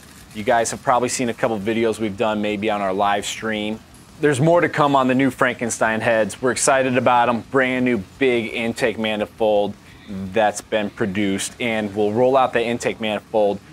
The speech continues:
into different combination of these heads as we grow. On this setup, we're running a Stealth air cleaner from S and S. We like 'em, they run very good. This has the plus one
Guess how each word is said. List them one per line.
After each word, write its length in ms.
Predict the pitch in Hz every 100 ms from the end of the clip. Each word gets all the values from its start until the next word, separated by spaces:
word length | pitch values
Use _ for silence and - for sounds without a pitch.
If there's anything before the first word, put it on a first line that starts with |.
| - -
into 240 | 131 135
different 320 | 120 131 123
combination 540 | - 107 107 104 - 120
of 100 | 104
these 180 | 101 -
heads 300 | 104 98 -
as 280 | 110 104 98
we 140 | 95 92
grow. 460 | 92 92 82 69 - - -
On 140 | 131
this 140 | 156 156
setup, 420 | 165 151 160 147
we're 100 | 135
running 280 | 135 135 127
a 40 |
Stealth 480 | - - 139 131 131 - - - - -
air 200 | 127 131
cleaner 440 | 127 139 131 127 - -
from 200 | - 117 120
S 240 | 131 127
and 140 | 131 120
S. 400 | 123 117 - -
We 120 | 104
like 360 | 110 120 123 123
'em, 140 | 131
they 80 | 113
run 260 | 110 110 110
very 280 | 113 107 101
good. 260 | 117 107
This 220 | 123 139
has 180 | 147 131
the 80 | 123
plus 460 | - - 127 120 123
one 500 | 98 107 117 120